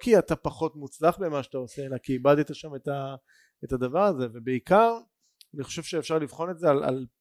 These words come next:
בסיס האנרגיה שאני קם בבוקר ל-, לעשייה שלי.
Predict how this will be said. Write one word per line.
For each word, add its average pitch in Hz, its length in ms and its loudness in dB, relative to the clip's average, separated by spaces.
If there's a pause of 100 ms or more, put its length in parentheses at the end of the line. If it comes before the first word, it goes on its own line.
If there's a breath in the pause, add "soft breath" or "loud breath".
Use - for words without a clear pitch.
בסיס - 260 -6
האנרגיה 143 520 2
שאני 131 240 -10
קם 139 260 -4
בבוקר 131 500 -4
ל-, 120 380 -2
לעשייה 127 480 -4
שלי. 123 280 -18